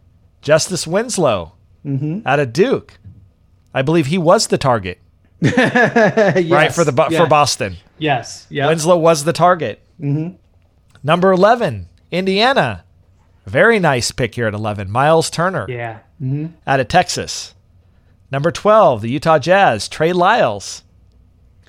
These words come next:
Speaker 2: That
Speaker 1: out of
Speaker 2: one,
Speaker 1: Kentucky.
Speaker 2: that one ended up working out okay.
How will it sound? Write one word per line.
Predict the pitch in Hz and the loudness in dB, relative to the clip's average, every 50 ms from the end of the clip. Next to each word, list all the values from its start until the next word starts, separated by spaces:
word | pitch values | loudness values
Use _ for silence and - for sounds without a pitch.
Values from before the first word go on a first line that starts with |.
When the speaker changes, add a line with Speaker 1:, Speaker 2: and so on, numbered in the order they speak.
| _ _ _ _ - _ _ _ 147 | _ _ _ _ -20 _ _ _ -6
Speaker 2:
That | 139 151 175 | -2 0 0
Speaker 1:
out | 202 | 2
of | 208 | 2
Speaker 2:
one, | 208 | 2
Speaker 1:
Kentucky. | 196 185 170 214 220 - - 113 87 - _ _ _ _ - | 2 2 2 0 0 -2 -8 -10 -10 -12 _ _ _ _ -10
Speaker 2:
that | 135 139 160 185 | -4 -2 0 2
one | 214 214 208 | 2 2 0
ended | 202 202 185 165 180 170 | 0 0 0 0 2 2
up | 196 208 214 - | 2 2 2 2
working | 175 170 156 - 160 147 | 0 0 0 0 -2 -2
out | 143 143 139 135 | -2 -2 -2 -2
okay. | 135 131 - - 139 135 139 147 143 | -4 -4 -4 -4 -4 -4 -4 -6 -8